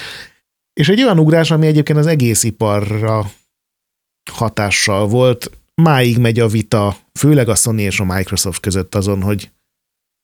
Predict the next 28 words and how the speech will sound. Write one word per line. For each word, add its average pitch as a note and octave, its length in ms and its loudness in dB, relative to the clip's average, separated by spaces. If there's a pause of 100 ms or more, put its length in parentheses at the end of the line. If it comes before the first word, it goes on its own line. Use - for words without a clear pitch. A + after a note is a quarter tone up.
(420)
ez G2+ 160 -4
egy G2+ 140 -4
fair C3+ 360 0
döntés, A2 460 0
vagy F#2 120 -4
nem G2 160 -2
fair F#2 180 -4
döntés. F#2+ 300 -4
Nyilván C3+ 280 2
a A2+ 140 0
Microsoft G#2+ 380 -2
azt A2 140 -2
mondja, G#2 280 -2
hogy G2 220 -2
ez F#2+ 160 -4
nem A#2 160 0
jelenti A#2+ 260 0
azt, A2+ 200 -2
hogy G#2+ 160 -2
elvonjuk F#2+ 640 -4
mindenkitől. F#2+ 680 -4
A G2+ 60 -10
Call A#2 220 -2
of G2+ 80 -2
Duty F2 240 -8
megy D#2+ 200 -8
ugye D#2 180 -10
a, C#2+ 200 -10